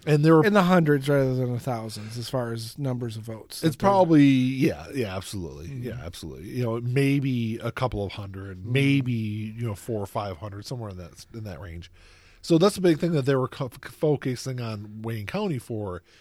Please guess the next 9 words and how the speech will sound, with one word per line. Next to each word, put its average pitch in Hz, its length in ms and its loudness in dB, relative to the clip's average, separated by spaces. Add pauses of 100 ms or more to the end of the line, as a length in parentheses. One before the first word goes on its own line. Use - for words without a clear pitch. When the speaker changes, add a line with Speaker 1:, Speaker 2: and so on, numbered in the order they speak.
(120)
Speaker 1:
is 131 160 -6
because 131 400 -4
they 123 140 -2
said 117 240 -6
that 117 300 -6
the, 107 260 -6 (100)
the 113 140 -4
voting 110 540 0
error. 95 440 -8